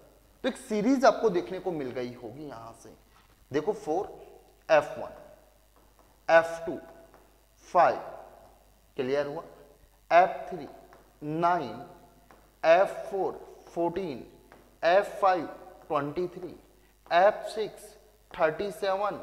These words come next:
एफ़ सेवन, यदि मैं बात करूं तो sixty। Four plus five,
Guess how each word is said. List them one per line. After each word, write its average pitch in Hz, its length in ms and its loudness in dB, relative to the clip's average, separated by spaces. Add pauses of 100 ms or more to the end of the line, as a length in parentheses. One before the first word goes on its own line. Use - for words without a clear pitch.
(520)
एफ़ 196 400 4
सेवन, 190 500 0 (160)
यदि 175 200 -2
मैं 240 200 -2
बात 156 320 4
करूं 151 200 -6 (460)
तो 202 80 -2
sixty। - 500 -12 (2500)
Four 262 280 6
plus 226 280 -2
five, 139 220 0